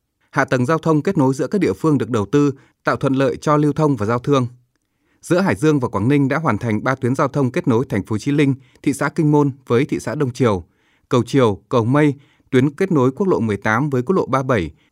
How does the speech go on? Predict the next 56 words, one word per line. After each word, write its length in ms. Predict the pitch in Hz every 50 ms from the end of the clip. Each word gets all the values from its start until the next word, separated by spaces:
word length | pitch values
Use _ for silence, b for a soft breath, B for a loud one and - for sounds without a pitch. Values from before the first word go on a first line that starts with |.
| b
nối 160 | 127 127 139 165
đường 340 | 170 160 135 120 120 117
một 80 | 117 117
tám 220 | - - 113 127
tư, 300 | 139 - 160 156 151 139 143 b b b b b
đường 220 | 135 131 123 123
tỉnh 240 | 139 127 104 95 -
ba 140 | 104 139 143
chín 220 | - - 131 127
tám 360 | 123 127 117 117 131 165 165 151
với 200 | - 120 120 147
đường 240 | 170 160 147 110 101
tỉnh 300 | - 135 117 95 92 87 -
ba 160 | - 135 139
bốn 180 | 131 127 131 139
lăm. 200 | 151 143 139 123 - _ _ _ _ _ _ _ _ _ _ _ _ _ _
Hải 140 | - - 110
Dương 260 | 101 139 165 170 156
và 120 | 135 139 117
Hải 120 | 107 90
Phòng 280 | - - 123 117 110 104
xây 160 | - 156 156
dựng 200 | 139 143 95 98
cầu 200 | - 120 113 104
Dinh 240 | 104 151 151 147 139
kết 180 | - - -
nối 140 | 139 131 151
thị 120 | - - -
xã 160 | - 123 117
Kinh 240 | - - 151 151 151
Môn 200 | 151 143 139 120
với 120 | 127 143
huyện 200 | 151 180 - -
Thủy 140 | - 117 95
Nguyên, 300 | 104 120 139 135 131 123 b b b b b b b
cầu 200 | 143 127 123 123
Quang 220 | 127 165 160 160
Thanh, 260 | 156 - 156 156 151 135 - b b b b -
tuyến 200 | 131 123 139 151
kết 180 | - 208 -
nối 160 | 151 135 143
đường 200 | 170 156 127 107
tỉnh 280 | - - 127 95 95 90 -
ba 140 | 120 135 143
chín 240 | - - 127 135 151
mươi, 220 | 156 147 143 131 - - _
huyện 180 | - 143 123 -
Thanh 160 | - 143 135
Hà, 300 | 123 131 120 110 98 85 b b b b b b
nối 140 | 135 127 139 135
quốc 100 | - 214
lộ 140 | 202 165 -
mười, 280 | 104 113 117 113 104 98
huyện 160 | 117 123 - -
An 140 | 123 127
Lão, 280 | 123 135 123 120 185